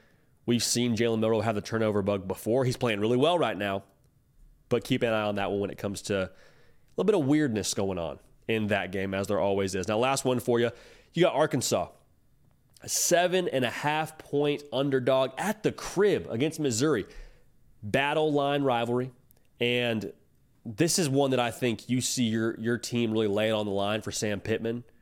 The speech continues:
They said, "He's coming back. We're keeping him as our head coach at Arkansas." You love that. So some emotion baked in there. How much is in the tank if you're Missouri?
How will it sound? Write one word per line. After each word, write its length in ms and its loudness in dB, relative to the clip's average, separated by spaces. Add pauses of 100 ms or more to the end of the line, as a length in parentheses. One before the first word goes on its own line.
(220)
They 100 -4
said, 200 0
"He's 120 0
coming 240 -2
back. 260 -2
We're 80 -12
keeping 240 -4
him 20 0
as 80 -2
our 80 0
head 160 -2
coach 300 -2
at 80 0
Arkansas." 560 0 (180)
You 120 -4
love 240 0
that. 260 -2
So 100 -2
some 140 0
emotion 400 2
baked 240 2
in 120 2
there. 240 2 (760)
How 180 0
much 240 2
is 80 0
in 80 2
the 80 0
tank 400 -4 (640)
if 120 -4
you're 120 2
Missouri? 400 0